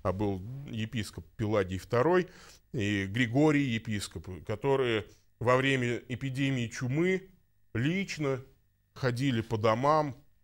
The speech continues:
приносили воду больным, не боясь заразиться, ухаживали за больными, хранили их.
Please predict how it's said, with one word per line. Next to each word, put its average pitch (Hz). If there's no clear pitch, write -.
приносили 110
воду 117
больным, 101
не 95
боясь 113
заразиться, 101
ухаживали 107
за 95
больными, 92
хранили 95
их. 87